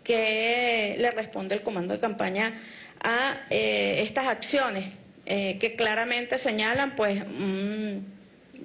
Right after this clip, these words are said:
pacto por debajo de la mesa para quitarnos el territorio. Y por el otro lado, el presidente de la República,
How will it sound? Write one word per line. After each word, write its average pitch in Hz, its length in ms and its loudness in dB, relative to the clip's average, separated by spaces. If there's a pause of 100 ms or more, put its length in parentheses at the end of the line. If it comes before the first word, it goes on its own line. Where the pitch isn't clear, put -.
(420)
pacto 233 440 0 (760)
por 254 240 4
debajo 233 320 2
de 240 100 4
la 220 140 2
mesa 240 440 0 (400)
para 254 360 2
quitarnos 226 420 0
el 262 160 0
territorio. 269 600 2
Y - 20 -12
por 247 160 2
el 220 100 4
otro 226 220 2
lado, 269 380 2
el 233 260 0
presidente 220 540 0
de 254 40 4
la 269 120 2
República, 226 500 0